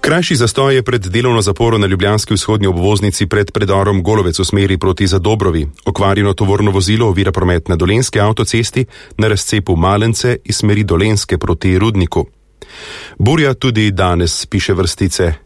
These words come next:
prometno-informacijskega centra. Zaradi nje je zaprta primorska avtocesta med priključkoma Kastelec in Kozina proti Ljubljani, obvoz je po vzporedni regionalni cesti.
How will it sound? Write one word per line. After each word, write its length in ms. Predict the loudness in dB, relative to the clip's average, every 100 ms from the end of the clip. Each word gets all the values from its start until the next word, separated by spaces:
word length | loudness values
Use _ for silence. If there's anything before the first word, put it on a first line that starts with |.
| _ _ _
prometno-informacijskega 1000 | -2 0 0 0 0 0 0 -2 -2 -2
centra. 420 | 0 0 0 0 -2 -8 -18 -6
Zaradi 300 | 0 0 2
nje 160 | 2 2
je 100 | 0
zaprta 380 | 0 -2 -2
primorska 500 | -2 0 0 0 0
avtocesta 520 | -2 -2 -2 -2 0 0
med 140 | 0
priključkoma 580 | -2 -2 -2 0 -2 0
Kastelec 440 | -2 0 0 0
in 80 | -2
Kozina 440 | 0 0 0 0
proti 280 | 0 -2 -2
Ljubljani, 560 | 0 0 2 2 2 0 -4 -8
obvoz 420 | -4 0 0 0 0
je 60 |
po 140 | 0 0
vzporedni 540 | 0 0 0 2 2
regionalni 540 | 2 2 2 2 0
cesti. 460 | 0 0 -2 -2 -6